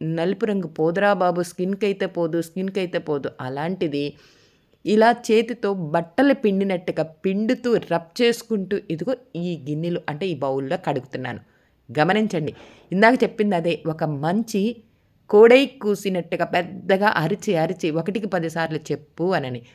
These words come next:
ఒక చెడు చెవులో చెప్పు అన్నట్టుగా నేను కూడా ఇది ఈ ఆర్గానిక్ హెన్నా, ఆర్గానిక్ ఇండిగో సూపర్, సూపర్, సూపర్ డూపర్ అన్న ఉద్దేశంతో ఒకటికి రెండు సార్లు చూపిస్తున్నాను.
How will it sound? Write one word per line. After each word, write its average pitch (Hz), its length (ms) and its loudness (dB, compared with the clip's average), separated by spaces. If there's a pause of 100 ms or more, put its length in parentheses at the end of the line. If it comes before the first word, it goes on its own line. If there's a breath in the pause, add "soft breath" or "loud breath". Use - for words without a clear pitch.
(160 soft breath)
ఒక 165 160 -2
చెడు 175 420 -2 (280 soft breath)
చెవులో 165 520 -2
చెప్పు 170 420 -10
అన్నట్టుగా 135 560 -8 (120)
నేను 147 300 -6
కూడా 127 280 -8 (160)
ఇది 151 320 -8 (440 soft breath)
ఈ 220 360 0 (500)
ఆర్గానిక్ 190 640 0
హెన్నా, 156 520 -2
ఆర్గానిక్ 156 640 -4
ఇండిగో 160 360 -4 (160)
సూపర్, 208 400 -6
సూపర్, 185 420 -6
సూపర్ 170 380 -8
డూపర్ 156 440 -4 (600 soft breath)
అన్న 170 220 0
ఉద్దేశంతో 170 720 4
ఒకటికి 185 400 0
రెండు 170 180 -2
సార్లు 165 260 -4
చూపిస్తున్నాను. 131 640 -8